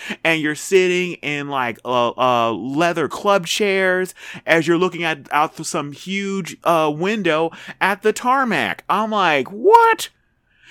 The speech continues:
And so anyway, and people are falling asleep on me as I'm waiting in the airport, like, in, scrushed into some, like, little chair. No, people are doing it. So they gave, they opened the door to that whole world to me, and I will,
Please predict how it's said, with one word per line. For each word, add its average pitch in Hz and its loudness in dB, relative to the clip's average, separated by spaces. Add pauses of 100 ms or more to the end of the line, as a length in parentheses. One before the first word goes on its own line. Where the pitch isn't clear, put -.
(220)
And 185 0
so 165 4
anyway, 180 2
and 151 -2
people 254 0
are 185 4
falling 220 2
asleep 220 -4
on 196 0
me 202 0
as 170 0
I'm 190 -2
waiting 190 2
in 202 -2
the 185 -2
airport, 202 0
like, 165 2
in, 165 0
scrushed - -2 (260)
into 180 -4
some, 180 -2
like, 170 0
little 196 2
chair. 214 -2 (360)
No, 135 2
people 240 -2
are 147 0
doing 165 -2
it. 139 -6 (260)
So 147 2
they 160 2
gave, 156 2
they 175 0 (140)
opened 185 0
the 165 -2
door 147 0
to 143 -4
that 120 -2
whole 127 0
world 127 2
to 113 -4
me, 98 -2
and 117 -2
I 113 2
will, 110 -2